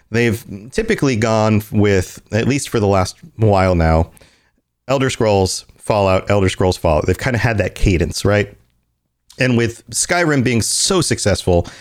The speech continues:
and the Fallout franchise being so successful, why take a break on that cadence and go with that now? And the I G N interviewer basically said,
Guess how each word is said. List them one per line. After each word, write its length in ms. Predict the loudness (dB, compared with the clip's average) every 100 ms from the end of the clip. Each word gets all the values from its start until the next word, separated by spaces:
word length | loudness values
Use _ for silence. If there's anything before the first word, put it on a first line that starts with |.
| -12 -6
and 80 |
the 40 | -2
Fallout 280 | 0 0 0
franchise 400 | 0 0 0 0
being 180 | 0
so 200 | 0 -2
successful, 680 | -2 -4 -2 -2 0 0 -2 -6 -20 _ -2
why 540 | 0 2 2 0 -4 -10 _ _ -6
take 260 | -2 0
a 60 | -2
break 400 | 0 2 2 0
on 120 | 0
that 140 | 0 0
cadence 580 | 0 2 2 0 -4 -4 0
and 220 | 0 2
go 100 | 2
with 160 | 0 2
that 200 | 0 2
now? 340 | 2 2 2 0
And 280 | 0 0 -2 -2
the 200 | -2 0
I 120 | 0
G 220 | 0 0
N 180 | 0 0
interviewer 680 | 0 0 2 2 4 2 0 -6 -18 -4
basically 400 | -2 0 -2 -2
said, 500 | -2 0 0 0 -2